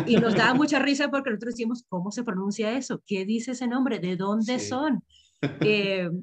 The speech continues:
Speaker 1: y fue el primer partido que yo vi. Y, y sí, eh, y ya después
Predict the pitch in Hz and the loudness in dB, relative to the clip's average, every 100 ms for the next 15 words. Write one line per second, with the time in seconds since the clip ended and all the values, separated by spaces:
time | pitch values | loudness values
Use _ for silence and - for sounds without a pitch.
0 | - 220 208 196 220 247 240 240 247 233 | -6 -4 -2 0 0 2 2 -2 -2 -2
1 | 226 254 202 160 170 202 - _ _ _ | -2 -2 -4 -2 -2 -4 -6 _ _ _
2 | _ _ _ 226 226 220 214 214 208 208 | _ _ _ -2 0 2 2 0 0 0
3 | 202 202 202 196 196 _ _ _ _ _ | -2 -2 -4 -8 -12 _ _ _ _ _
4 | _ _ _ _ _ 226 208 - 190 165 | _ _ _ _ _ -2 -2 0 0 -2
5 | - 185 180 170 160 156 - _ _ _ | -4 -6 -4 -2 -4 -6 -12 _ _ _
6 | - 233 202 233 240 254 254 | -6 -2 0 0 -2 -4 -6